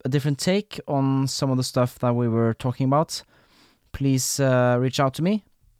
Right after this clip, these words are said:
Uh, you can get in touch, um, via, um, email if you like, um, the folk music podcast at gmail dot com.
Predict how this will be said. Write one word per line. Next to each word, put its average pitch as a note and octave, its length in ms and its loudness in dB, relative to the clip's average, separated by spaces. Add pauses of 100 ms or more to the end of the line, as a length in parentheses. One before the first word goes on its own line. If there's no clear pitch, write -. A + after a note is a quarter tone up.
(160)
Uh, B2 440 2
you B2 100 0
can B2+ 180 -4
get A#2+ 120 2
in A#2 80 2
touch, - 560 -2
um, A2 680 0
via, G#2+ 320 2
um, G2+ 520 0 (280)
email D#3+ 280 4
if F#3 100 0
you F#3+ 60 0
like, G#3 320 0 (420)
um, A2+ 640 -2
the B2+ 180 2
folk B2+ 220 -2
music A#2+ 200 -2
podcast A#2 680 -2
at A#2 160 -4
gmail A#2 320 2
dot A#2 160 -2
com. F3+ 240 0